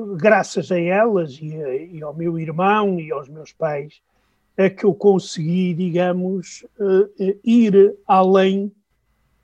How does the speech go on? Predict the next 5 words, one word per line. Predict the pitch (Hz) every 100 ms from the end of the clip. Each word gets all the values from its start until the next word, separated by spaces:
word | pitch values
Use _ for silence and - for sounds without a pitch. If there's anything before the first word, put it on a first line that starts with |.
| _ _ _ _ -
eh, | 185 185 175 202 - -
sair | - 247 226
fora | - 247 214 185
do | 156 175 175
ambiente, | 180 160 180 190 180 - 180 170 160